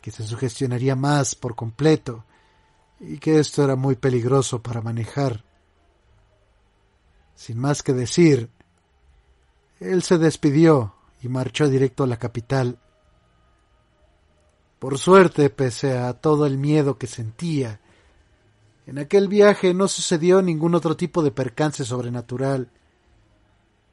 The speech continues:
Llegó a su destino alrededor de las nueve de la mañana.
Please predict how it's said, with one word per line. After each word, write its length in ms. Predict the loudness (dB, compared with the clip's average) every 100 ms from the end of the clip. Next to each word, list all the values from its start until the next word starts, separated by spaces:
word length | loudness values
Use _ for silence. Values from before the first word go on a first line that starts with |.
| _
Llegó 220 | -8 -4
a 60 | -2
su 100 | 0
destino 600 | 0 0 0 0 2 2
alrededor 480 | 2 2 4 2 2
de 80 |
las 200 | 0 -2
nueve 260 | -2 0 0
de 80 | 0
la 120 | -4
mañana. 600 | -4 -4 -2 -4 -8